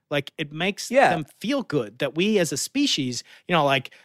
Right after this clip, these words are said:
Speaker 1: there are no lemurs, you know, producing, you know, great scientific works. And it's not even about technology, 'cause as I said,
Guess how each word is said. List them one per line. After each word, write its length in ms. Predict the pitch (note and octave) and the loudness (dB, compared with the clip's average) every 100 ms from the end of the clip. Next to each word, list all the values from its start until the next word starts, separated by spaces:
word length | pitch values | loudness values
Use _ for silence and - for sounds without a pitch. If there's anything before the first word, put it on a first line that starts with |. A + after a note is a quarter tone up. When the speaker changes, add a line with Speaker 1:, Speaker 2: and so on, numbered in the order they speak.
| _ | _
Speaker 1:
there 80 | D3+ | 0
are 20 | |
no 180 | E3+ D#3+ | 2 2
lemurs, 760 | B2 F3+ A#3 D3+ D#3 F3 - - | 4 6 6 6 4 2 -2 -4
you 80 | |
know, 120 | D3 B2+ | -4 -2
producing, 720 | C#3+ C#3 - C#3 C3 C3 B2+ | -4 -4 -2 -4 -2 -4 -4
you 80 | C3 | -6
know, 160 | A#2+ | -6
great 360 | A#2 C#3+ C3+ - | -4 -4 -4 -6
scientific 540 | - C3+ C3+ B2+ B2+ - _ | -4 -4 -4 -4 -6 -8 _
works. 420 | D3 G3+ D#3 - - | -4 -2 -2 -8 -8
And 140 | D#3+ | -6
it's 120 | E3+ | -2
not 120 | C4 C4+ | -2 0
even 120 | A3+ | 2
about 180 | E3+ - | 0 -2
technology, 640 | D#3 D#3+ E3 E3+ C3+ G2+ | -4 -2 -4 -4 -6 -10
'cause 180 | - C3+ | -8 -4
as 120 | D3+ | -2
I 60 | E3 | -2
said, 260 | A3+ B2+ | -4 -4